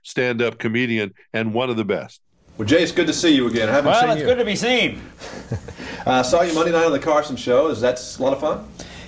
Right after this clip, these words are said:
Speaker 3: Yeah, I've been doing that every Mon-, Monday. Uh, that's great fun, actually. To me, that's the most fun. You think of jokes that afternoon, then you go out and you do 'em, you know?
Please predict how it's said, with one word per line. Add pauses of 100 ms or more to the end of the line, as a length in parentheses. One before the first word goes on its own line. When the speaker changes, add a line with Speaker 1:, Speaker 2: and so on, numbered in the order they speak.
Speaker 3:
Yeah,
I've
been
doing
that
every
Mon-,
Monday.
Uh,
that's
great
fun,
actually.
To
me,
that's
the
most
fun.
You
think
of
jokes
that
afternoon,
then
you
go
out
and
you
do
'em,
you
know?